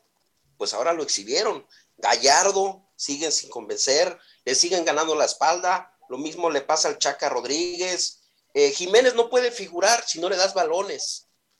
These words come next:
Realmente es un lobo solitario allá arriba Jiménez, así pues no puede ser. Hay jugadores también como Corona, que yo no entiendo, tanto hablamos de este tridente, de verlos otra vez,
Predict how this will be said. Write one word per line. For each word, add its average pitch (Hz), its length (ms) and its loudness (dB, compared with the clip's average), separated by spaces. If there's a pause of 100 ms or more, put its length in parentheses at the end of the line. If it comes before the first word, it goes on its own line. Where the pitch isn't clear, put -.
(180)
Realmente 190 500 4
es 185 160 -2
un 196 140 -2
lobo 190 220 2
solitario 160 560 0
allá 143 160 0
arriba 143 300 -8
Jiménez, 170 720 -6 (240)
así 190 420 -4
pues 110 140 -8
no 156 100 -2
puede 190 240 2
ser. 196 360 0 (880)
Hay 175 120 2
jugadores 202 520 4
también 185 340 -4
como 180 260 -2
Corona, 170 560 0 (420)
que 131 120 -10
yo 156 120 -4
no 185 120 -2
entiendo, 170 720 -4 (100)
tanto 165 280 2
hablamos 165 400 6
de 156 60 -2
este 160 180 -4
tridente, 147 800 0
de 113 80 -4
verlos 139 340 2
otra 143 200 0
vez, 147 520 -2